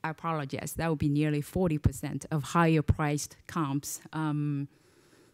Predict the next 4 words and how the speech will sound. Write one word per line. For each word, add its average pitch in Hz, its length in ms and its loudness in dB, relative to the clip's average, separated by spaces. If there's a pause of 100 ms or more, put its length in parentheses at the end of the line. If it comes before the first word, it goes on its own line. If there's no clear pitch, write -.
(1400)
are 165 360 4 (160)
adjusted 160 720 4 (300)
even 165 320 2
further 160 560 0